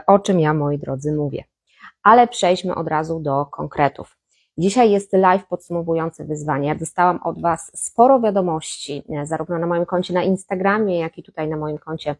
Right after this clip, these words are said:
prywatnym na Facebooku, podczas którego, po, podczas tego wyzwania, jakie są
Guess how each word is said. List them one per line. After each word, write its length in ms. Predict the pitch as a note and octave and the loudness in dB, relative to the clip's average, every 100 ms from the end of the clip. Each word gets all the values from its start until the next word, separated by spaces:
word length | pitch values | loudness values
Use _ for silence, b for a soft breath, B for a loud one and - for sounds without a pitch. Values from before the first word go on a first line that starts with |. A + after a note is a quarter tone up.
| _ _ _ _ | _ _ _ _
prywatnym 540 | - F#3+ F#3 E3+ - E3 | 2 4 6 2 0 -6
na 100 | E3 | -8
Facebooku, 720 | - D#3+ D3+ C#3+ C#3+ - F#3+ | -8 -10 -8 -8 -6 -2 -4
podczas 560 | G3 F#3 _ - F3 - | -2 -6 _ -8 -8 -10
którego, 800 | _ E3+ E3+ E3+ F3 E3+ E3 - | _ -2 -2 2 4 4 2 -2
po, 100 | - | -2
podczas 320 | G#3+ G3+ G3 | -2 -4 -4
tego 180 | F#3 F#3 | -4 -2
wyzwania, 380 | F3+ E3+ F#3+ E3+ | -2 -2 -2 -2
jakie 180 | - | -6
są 320 | E3 D#3 D#3+ | -12 -8 -8